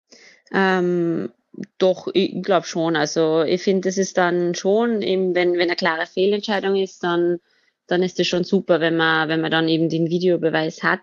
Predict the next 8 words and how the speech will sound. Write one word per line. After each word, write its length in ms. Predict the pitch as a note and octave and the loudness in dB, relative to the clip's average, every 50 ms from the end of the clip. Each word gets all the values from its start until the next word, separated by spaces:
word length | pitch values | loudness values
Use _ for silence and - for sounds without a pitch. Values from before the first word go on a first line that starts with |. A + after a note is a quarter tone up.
| _ - - | _ -8 -4
Ähm, 320 | - - E3 E3 E3 E3+ | -2 0 0 0 2 0
ich 80 | F3+ F3+ | 2 2
glaub, 180 | F3 F#3 F#3 | 2 0 0
es 120 | F#3+ G3+ G#3 | 0 -2 -2
ist 640 | G#3+ G3 - - - - - _ _ _ _ - | -4 -4 -6 -10 -20 -20 -20 _ _ _ _ -4
sehr 400 | - F3+ F3 F3+ F3 F3+ F3+ F3+ | 0 0 2 2 2 2 0 0
schwer 440 | F3+ - - F3 F3 F3 F3 F3 - | -2 -4 -2 0 0 2 2 0 0
umzusetzen, 960 | G#3+ A3+ B3 B3 - - C4+ C4 B3 A3+ A#3+ A#3+ - - - B3+ C4+ C#4+ C#4 | 0 0 0 0 -2 -6 -6 -2 0 0 0 0 -4 -4 -2 -2 0 -2 -4